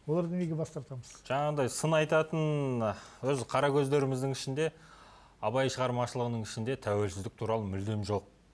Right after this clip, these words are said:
Speaker 2: деген сияқты бір қисынға келмейтін, ә, әңгіме айтып жатады. Ә, дей тұрғанмен Абай хакімнің, ә, өмір жолына, өмір баянына терең үңілген адам,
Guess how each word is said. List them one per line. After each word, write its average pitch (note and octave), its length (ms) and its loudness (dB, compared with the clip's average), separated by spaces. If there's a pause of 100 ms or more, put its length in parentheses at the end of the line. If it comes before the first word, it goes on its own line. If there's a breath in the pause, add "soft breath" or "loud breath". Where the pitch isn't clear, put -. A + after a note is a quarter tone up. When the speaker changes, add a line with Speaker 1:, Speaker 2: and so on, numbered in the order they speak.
(120)
Speaker 2:
деген A2 220 0
сияқты - 340 -4
бір G2+ 200 0 (400 loud breath)
қисынға B2+ 420 0
келмейтін, B2 500 0
ә, A2 120 2 (180)
әңгіме A#2+ 300 4
айтып G#2 180 -6
жатады. F2+ 240 -6 (920 loud breath)
Ә, G#2 100 -2
дей C3+ 160 2
тұрғанмен D3 480 2 (100)
Абай C3+ 480 4
хакімнің, C3 600 -2 (100)
ә, A2+ 140 2 (500 loud breath)
өмір B2 240 0
жолына, A#2 460 2 (180)
өмір A#2+ 260 0
баянына A2+ 380 0
терең A2+ 320 -2
үңілген A2 400 -2
адам, A#2+ 240 -2